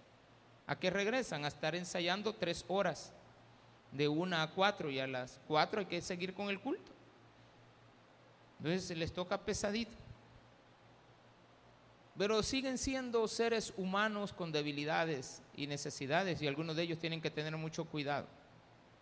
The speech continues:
porque a veces dejan que el enemigo les ataque, porque son figuras.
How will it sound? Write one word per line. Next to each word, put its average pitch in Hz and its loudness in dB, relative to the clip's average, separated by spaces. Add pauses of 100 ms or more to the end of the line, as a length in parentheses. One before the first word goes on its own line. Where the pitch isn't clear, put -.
(320)
porque 143 0
a 143 4
veces 165 0
dejan 175 0
que 127 0 (280)
el 135 -4
enemigo 143 -2
les 131 -4
ataque, 139 -8 (1300)
porque 131 -4
son 143 -2
figuras. 185 -4